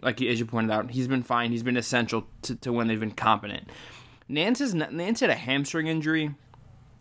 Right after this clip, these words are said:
into the, uh, regular season. I do not think he's been the same since. I'd have to, to, uh, run the numbers to, to really quantify that, but I don't think he's been the same since. I think he, he has not been able to also establish a rhythm ever since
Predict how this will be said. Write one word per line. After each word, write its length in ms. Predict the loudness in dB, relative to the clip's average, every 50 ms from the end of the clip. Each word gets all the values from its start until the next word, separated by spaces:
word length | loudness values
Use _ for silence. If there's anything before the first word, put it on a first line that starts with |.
| -20 -8 -2
into 200 | 0 0 2 2
the, 280 | 0 -2 -2 -2 0 0
uh, 100 | 2 2
regular 280 | 2 2 0 0 0
season. 400 | 0 0 0 0 2 0 0 -2 -4 -2
I 140 | 0 2 2
do 160 | 2 2 0
not 260 | 0 2 2 2 2
think 180 | 0 -4 -4 -2
he's 200 | 0 -2 -2 -2
been 520 | -2 0 0 2 2 2 2 2 0 0 -4 -10 -20 -20 -20 -20 -16 -10 -4
the 80 | -2
same 260 | 0 2 2 2 2 2
since. 400 | 2 2 2 2 2 0 0 0
I'd 160 | 0 2 2
have 160 | 2 0 0
to, 160 | 0 0 0
to, 340 | -2 -2 -2 0 0 0 0
uh, 120 | 0 -2 -2 -2
run 240 | -2 0 0 2 2
the 80 | 2 2
numbers 680 | 2 0 2 2 2 2 2 0 0 -2 -4 -6 -6 -6 -2
to, 140 | 0 0 0
to 200 | 0 0 -2 -2
really 260 | 0 0 2 2 2
quantify 560 | 0 -2 -2 0 0 0 0 0 0 0 0 2
that, 280 | 0 0 0 -2 -4
but 180 | -4 -4 -2 0
I 100 | 2 2
don't 160 | 2 2 0
think 180 | -2 -2 -2 0
he's 120 | -2 0
been 160 | 0 2 2
the 60 | 2
same 260 | 2 2 2 2 2 2
since. 400 | 2 2 2 2 2 0 -4 -10 -10 -12 -12 -12 -8 -4
I 140 | -2 -2 0
think 240 | 0 0 0 0 2
he, 180 | 0 0 0 -2
he 260 | -4 2 2 4 4
has 140 | 2 0 0
not 240 | 2 2 2 2
been 120 | 0 0 0
able 180 | 0 0 -2
to 160 | -2 -2 0 4
also 300 | 4 4 4 2 0 -4
establish 440 | -4 0 2 4 4 4 2 -2
a 60 | -2 0
rhythm 320 | 2 2 2 4 2 2
ever 260 | 2 0 0 0 -2
since 540 | 0 0 0 2 2 2 0 0 -2 -4 -4